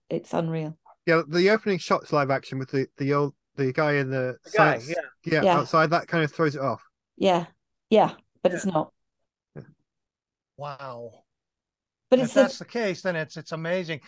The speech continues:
Speaker 4: And the other question is, when did the game come out?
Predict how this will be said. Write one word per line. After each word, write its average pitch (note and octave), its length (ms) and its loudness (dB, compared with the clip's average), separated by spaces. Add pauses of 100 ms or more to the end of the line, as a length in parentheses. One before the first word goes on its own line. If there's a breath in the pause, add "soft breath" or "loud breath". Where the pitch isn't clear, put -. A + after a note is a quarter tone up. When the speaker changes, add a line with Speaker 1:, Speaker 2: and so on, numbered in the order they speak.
(180 soft breath)
Speaker 4:
And G#3 340 0
the G3+ 60 4
other C#4+ 280 4
question A3 460 -8
is, D#3 560 -6 (1200)
when B3 640 -2
did G3 240 -6
the G3 80 -8
game F3+ 800 -6 (160)
come F3+ 400 -8
out? B2+ 340 -6